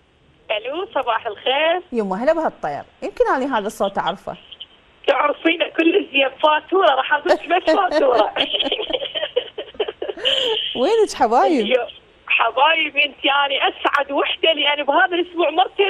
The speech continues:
Speaker 1: محصلتك.
Speaker 2: مو، لا، لا، لا، لا، راح تحقق. وين الرقم القياسي؟ زين.
Speaker 1: حص-، حصلتك الخميس واليوم،
Speaker 2: أي.
Speaker 1: اليوم انا اليوم يعني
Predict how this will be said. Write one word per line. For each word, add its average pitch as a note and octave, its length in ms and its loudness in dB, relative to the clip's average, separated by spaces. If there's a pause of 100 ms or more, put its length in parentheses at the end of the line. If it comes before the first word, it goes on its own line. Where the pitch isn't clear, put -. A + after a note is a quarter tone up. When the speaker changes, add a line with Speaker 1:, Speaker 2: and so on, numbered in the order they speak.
Speaker 1:
محصلتك. - 580 -2
Speaker 2:
مو، A#3 280 4
لا، A3+ 260 4
لا، G#3+ 140 2
لا، G#3 160 0
لا، G3 120 2
راح G3+ 180 -2
تحقق. A3 480 -2
وين C#4 140 0
الرقم C4 320 0
القياسي؟ A#3 1120 -2 (640)
زين. G#3 380 -2 (100)
Speaker 1:
حص-، - 240 -2 (460)
حصلتك D4+ 680 0
الخميس D4 720 0
واليوم، C#4 560 2
Speaker 2:
أي. C#4 80 0
Speaker 1:
اليوم D4+ 340 0
انا D4 120 2
اليوم C4 380 -2 (260)
يعني A3+ 240 -2